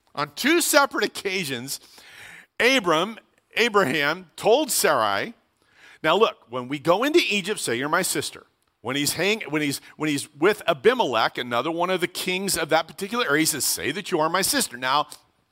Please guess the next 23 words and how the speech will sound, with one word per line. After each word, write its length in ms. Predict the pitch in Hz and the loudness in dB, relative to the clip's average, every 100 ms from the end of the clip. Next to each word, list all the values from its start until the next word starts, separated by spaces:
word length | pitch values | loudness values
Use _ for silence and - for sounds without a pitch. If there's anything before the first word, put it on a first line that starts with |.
| - | -10
I 160 | 113 143 | -6 -2
gotta 180 | 143 113 | -2 -2
do 180 | 123 180 | -6 -4
this 200 | 196 - | -6 -8
because 240 | 107 113 | -10 -6
there's 100 | 131 | -6
no 80 | 120 | -4
way 140 | 117 | -6
to 40 | 110 | -4
illustrate 420 | 123 101 101 82 | -6 -6 -8 -10
it. 80 | - - - _ _ _ _ - | -14 -20 -20 _ _ _ _ -10
Technically, 1300 | - 277 - - 175 170 - 143 139 117 143 190 - _ _ _ _ _ _ _ _ _ _ _ _ - | -2 -2 -2 -8 -4 -2 2 2 4 2 -2 -6 -12 _ _ _ _ _ _ _ _ _ _ _ _ -18
quotes, 640 | - 196 156 180 - - - _ _ _ | 0 2 2 0 -4 -8 -12 _ _ _
she 240 | - 269 247 | 0 2 6
was 220 | 220 208 | 4 4
his 140 | 202 | 0
sister. 480 | - 208 - 123 - _ _ - | 4 2 2 -2 -2 _ _ -10
Okay, 220 | - 156 | -4 -4
technically. 1200 | 117 - 240 202 _ - 170 139 - 127 82 - _ _ _ _ _ _ _ | -4 2 2 2 _ -14 -8 -8 -4 -4 -4 -8 _ _ _ _ _ _ _
But 360 | 240 269 196 220 165 | 4 6 4 2 -8
the 60 | 175 | -4
reality 640 | 202 190 285 285 226 202 | 0 2 4 2 2 4
is, 320 | 208 247 - | 4 4 0